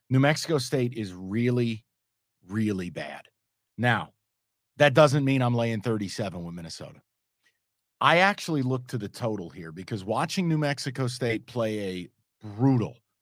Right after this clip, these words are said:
Nevada team. You wanna talk about a, a brand name that isn't the brand name anymore?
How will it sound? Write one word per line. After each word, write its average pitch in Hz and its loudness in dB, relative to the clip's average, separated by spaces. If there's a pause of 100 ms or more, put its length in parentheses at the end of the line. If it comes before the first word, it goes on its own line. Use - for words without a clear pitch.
(100)
Nevada 101 -2
team. - -20 (300)
You 143 2
wanna 202 4
talk 170 2
about 135 2
a, 110 0 (200)
a 85 -12
brand 120 -2
name 110 -4 (180)
that 85 -8
isn't 117 -6
the - -12
brand 110 -4
name 110 -2
anymore? 127 0